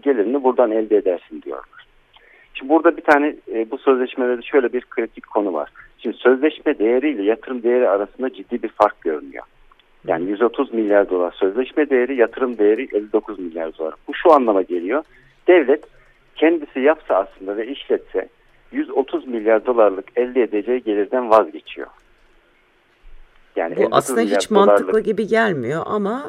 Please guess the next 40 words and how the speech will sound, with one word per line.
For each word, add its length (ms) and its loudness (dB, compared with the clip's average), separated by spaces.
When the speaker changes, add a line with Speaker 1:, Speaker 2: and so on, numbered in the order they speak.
Speaker 2:
e, 380 -8
tabii 200 -14
Speaker 1:
Ba- 180 4
Speaker 2:
ki 160 -6
başka, 580 -6
e, 40 -6
hesaplar 400 -6
Speaker 1:
Çok 160 6
Speaker 2:
var 140 -4
bu 40 -12
Speaker 1:
başka 240 -2
Speaker 2:
işin 180 0
Speaker 1:
mantık- 180 -2
Speaker 2:
içinde. 320 -10
Speaker 1:
Tabii, 260 -2
tabii, 220 -2
tabii. 260 -4
Yani 240 -2
yüz 100 -8
otuz 260 -2
milyar 340 -2
dolar 340 -4
gel-, 280 -4
elde 260 -4
edeceği 440 -8
geliri 340 -2
tamamen 500 0
özel 340 -4
sektöre 300 0
havale 380 2
etmiş 320 -14
oluyor. 400 -4
Birincisi 420 -6
bu. 100 -8
İkincisi, 640 0
Türkiye'de 460 0
hiçbir 340 -2
şirket 500 -8
şu 220 2
anda 380 2